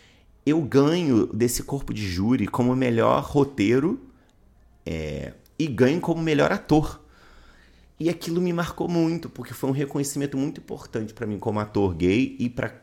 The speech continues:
como roteirista, né? E os próprios curtas, eu que dirigia também lá no começo, eu lembro de falar, "Caraca, importante esse reconhecimento", porque me dava um gás pra fazer o próximo, né?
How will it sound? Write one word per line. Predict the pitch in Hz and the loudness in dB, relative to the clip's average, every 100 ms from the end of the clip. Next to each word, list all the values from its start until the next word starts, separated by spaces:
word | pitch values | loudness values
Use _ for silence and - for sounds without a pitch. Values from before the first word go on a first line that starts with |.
| - | -8
como | 117 104 | -2 -2
roteirista, | 95 98 98 90 95 113 - | -2 -2 0 0 0 -4 -6
né? | 87 92 117 - - - | -2 -2 -4 -10 -20 -12
E | - 117 | 0 2
os | 139 | 2
próprios | - - - | 0 -4 -4
curtas, | - 135 135 117 | -2 -2 2 2
eu | 120 | 2
que | 175 | 0
dirigia | 127 143 117 87 98 123 | -2 -2 -2 -2 -2 -2
também | - 95 95 | 0 0 0
lá | 117 | 0
no | 101 | -4
começo, | 90 95 92 123 - - - - - - | -4 -4 -2 -2 -4 -12 -14 -2 2 4
eu | 123 | 4
lembro | 127 135 131 | 2 -2 -6
de | |
falar, | - 135 131 | -6 -4 -4
"Caraca, | 135 131 131 | -4 -6 -6
importante | 120 127 - - 131 143 143 - - 87 - | -10 -10 -10 -2 0 2 -2 -8 -4 -2 -2
esse | - 110 - | 0 0 0
reconhecimento", | 113 110 101 - 90 80 67 - - | -4 -2 -4 -4 -4 -4 -6 -12 -18
porque | 101 - 110 | -14 -8 -2
me | 107 | 0
dava | 107 101 | 0 -2
um | 120 | -2
gás | 101 87 101 123 - - - - - | 0 0 0 -6 -12 -18 -20 -20 -12
pra | - | -12
fazer | - 85 82 | -6 -4 0
o | |
próximo, | 82 - 78 - - 71 | 10 10 10 2 -2 -2
né? | 78 85 | -2 -4